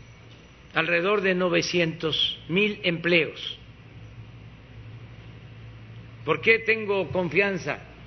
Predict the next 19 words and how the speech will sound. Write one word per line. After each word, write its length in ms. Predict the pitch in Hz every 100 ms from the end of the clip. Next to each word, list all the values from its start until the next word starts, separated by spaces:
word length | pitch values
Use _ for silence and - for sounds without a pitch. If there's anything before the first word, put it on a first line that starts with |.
| - - - - - - - -
Porque 640 | 156 160 170 165 160 - -
los 200 | 160 147
datos 420 | 214 220 220 143
de 100 | 165
abril 380 | 156 175 220 180
del 140 | 165
Seguro 300 | 156 160 190
Social 440 | 151 131 185 214 - - - - - - - - - - - - -
significaron 920 | - 165 143 151 - 180 185 196 196 - - - - - - - - - -
una 280 | 170 190 175
pérdida 340 | 190 190 185
de 100 | 165
empleo 460 | 156 120 175 185 196 - - - - - - - - - - - -
de 180 | 139 160
quinientos 640 | 170 175 202 214 190 202
cincuenta 640 | - 175 160 165 151 156
y 80 | 156
cinco 500 | 135 160 160 - 156
mil, 340 | 160 185 147